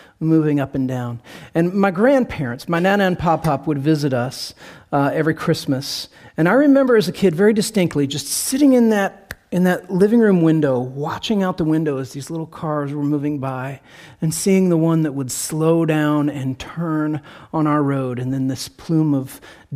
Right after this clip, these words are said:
dust would begin to gather on our road, and that would be the sign that Nana and Pop Pop were coming. And this was every year.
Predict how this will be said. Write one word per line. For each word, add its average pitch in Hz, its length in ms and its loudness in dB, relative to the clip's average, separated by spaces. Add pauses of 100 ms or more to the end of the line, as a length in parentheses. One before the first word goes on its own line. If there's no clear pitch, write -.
(120)
dust - 680 -6
would 123 160 -6
begin 135 220 -2
to 135 60 -2
gather 135 400 -2
on 131 120 -4
our 127 140 -4
road, 127 380 -4
and 127 220 -8
that 180 220 -4 (120)
would 156 140 -4
be 139 120 0
the 131 80 -6
sign 120 520 -4 (360)
that 160 180 2
Nana 180 200 4
and 160 160 2
Pop 160 200 0
Pop 147 200 -2
were 117 100 -4
coming. 107 420 -12 (800)
And 165 80 2
this 165 120 0
was 156 180 -4 (100)
every 214 340 2
year. 120 480 -2